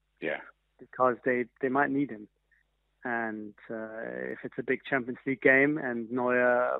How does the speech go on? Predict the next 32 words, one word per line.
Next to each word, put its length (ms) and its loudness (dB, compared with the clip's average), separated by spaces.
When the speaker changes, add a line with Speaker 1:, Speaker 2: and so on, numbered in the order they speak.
Speaker 2:
for 100 -2
whatever 320 0
reason, 260 -2
has 160 -2
a 40 -20
setback, 420 4
then 640 0
you 180 -4
can't 560 0
undermine 640 2
your 240 -2
number 260 -2
two 260 2
by 240 0
bringing 380 0
in 100 0
the 100 0
number 240 -2
three 280 2
too 80 -2
quickly. 520 0
So 80 2
they 80 6
have 200 6
to 60 -6
be 120 0
very, 260 6
very 220 0
careful 480 -2
how 120 -2
they 100 -8
manage 300 -6